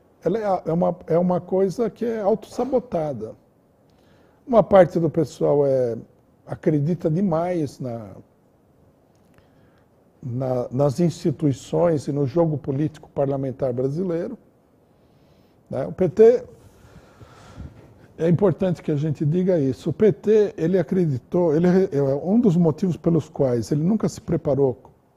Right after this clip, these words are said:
pra resistir a um golpe de Estado, é que ele acreditava que isso aqui é,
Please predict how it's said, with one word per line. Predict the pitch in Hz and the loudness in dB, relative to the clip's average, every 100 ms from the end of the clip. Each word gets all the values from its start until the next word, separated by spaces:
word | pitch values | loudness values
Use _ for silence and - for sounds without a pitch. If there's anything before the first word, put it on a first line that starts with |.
| _ | _
pra | 143 | -2
resistir | 127 170 143 131 - 147 | 4 4 2 -4 -2 0
a | |
um | 131 123 | 0 2
golpe | 143 135 113 | 2 2 -4
de | 110 | -8
Estado, | - - 185 165 107 113 _ _ _ _ | -6 -2 0 0 -6 -12 _ _ _ _
é | 151 | -8
que | - | 0
ele | 185 | 2
acreditava | 185 185 190 180 190 185 | 2 0 -2 0 2 0
que | 175 | 0
isso | - | -10
aqui | 170 - | -8 -6
é, | 208 | -6